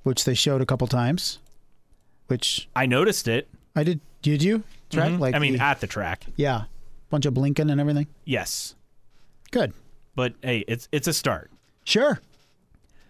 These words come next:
Speaker 2: Schedule news from Adam Stern, Sports Business Journal. "IndyCar not likely to add a new venue to the schedule in twenty twenty-three at the moment. That's not final, per Mark Miles. I don't think so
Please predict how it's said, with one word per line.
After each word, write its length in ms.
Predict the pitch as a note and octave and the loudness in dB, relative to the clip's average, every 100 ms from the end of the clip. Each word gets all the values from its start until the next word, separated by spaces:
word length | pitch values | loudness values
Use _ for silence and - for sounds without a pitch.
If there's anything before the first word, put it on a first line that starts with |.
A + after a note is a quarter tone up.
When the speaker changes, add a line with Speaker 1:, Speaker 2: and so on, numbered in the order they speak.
| _ - | _ -6
Speaker 2:
Schedule 460 | - C4+ C#4 C4+ | 2 4 4 4
news 600 | F#3 F3 C4 - - - - | 6 4 2 0 -2 -6 -14
from 200 | - D#3 C#3+ | -6 -4 0
Adam 280 | D3+ D3+ C3 | 2 2 0
Stern, 640 | - - D#3+ F3 G#3+ A#3 | -2 2 2 4 2 -2
Sports 380 | - D3+ C#3 - | -2 -2 -2 -2
Business 360 | C#3+ C3 A#2+ | -2 -2 -2
Journal. 420 | - D3+ E3+ G#3+ - - _ - _ - | 0 2 2 0 -4 -20 _ -20 _ -2
"IndyCar 380 | C4+ A#3 A#3 A3 | 0 2 4 4
not 180 | A3 | 4
likely 360 | F#3+ G3 G#3 G3 | 4 2 2 2
to 60 | F3 | 4
add 200 | F#3 F3+ | 4 4
a 80 | D3+ | 2
new 240 | D#3 D3 | 2 2
venue 320 | C3 D#3+ F3 | 2 2 2
to 100 | F3 | 0
the 100 | D#3 | -2
schedule 340 | C3+ D#3+ C#3+ D3+ | 0 0 0 0
in 80 | B2+ | -2
twenty 280 | - E3 C#3 | -2 -2 -2
twenty-three 440 | D3 A2+ C3 B2+ | -2 -2 0 0
at 40 | |
the 60 | A2+ | 0
moment. 400 | A2+ F3+ A#3+ A3 - - | 2 2 2 -2 -12 -4
That's 240 | B2+ C#3 E3 | -2 0 0
not 220 | D#3 - | 0 0
final, 360 | D3+ C#3 D3+ | 0 2 2
per 180 | G3 E3 | 0 -2
Mark 260 | B2 A2+ - | 0 -2 0
Miles. 520 | C#3 G3+ B3+ B3 - - _ _ _ _ - | 2 4 2 0 -6 -14 _ _ _ _ -6
I 100 | C#3+ | 2
don't 200 | G3+ G#3 | 2 2
think 240 | - A3+ | 0 0
so 520 | A3+ D3+ A#2 A#2+ F3 | 0 2 2 2 0